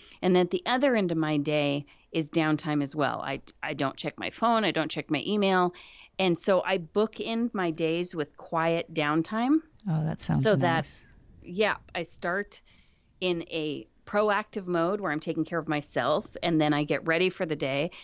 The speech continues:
Speaker 1: and then I end in a place where I'm taking care of myself. So I think that is one thing that everybody can do.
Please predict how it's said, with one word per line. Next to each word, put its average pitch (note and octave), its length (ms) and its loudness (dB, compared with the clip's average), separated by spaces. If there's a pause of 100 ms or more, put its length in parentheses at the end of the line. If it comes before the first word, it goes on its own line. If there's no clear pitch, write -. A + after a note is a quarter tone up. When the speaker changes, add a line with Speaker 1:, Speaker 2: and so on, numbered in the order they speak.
(100)
Speaker 1:
and - 120 4
then E3 100 6
I E3+ 200 4
end G#3+ 360 0
in E3 280 -4
a D3 60 -6
place C#3+ 400 -2
where D3 100 -2
I'm C#3+ 80 -4
taking C#3 220 -4
care C#3+ 140 -2
of C3 100 -4
myself. C3 340 -8
So F#3+ 120 0
I F3+ 80 4
think C4 260 0
that F3 380 0
is F3 180 -8
one D#3 240 -2
thing E3 200 -2
that D3+ 120 -4
everybody D3+ 380 -4
can D#3+ 200 -4
do. C#3+ 280 2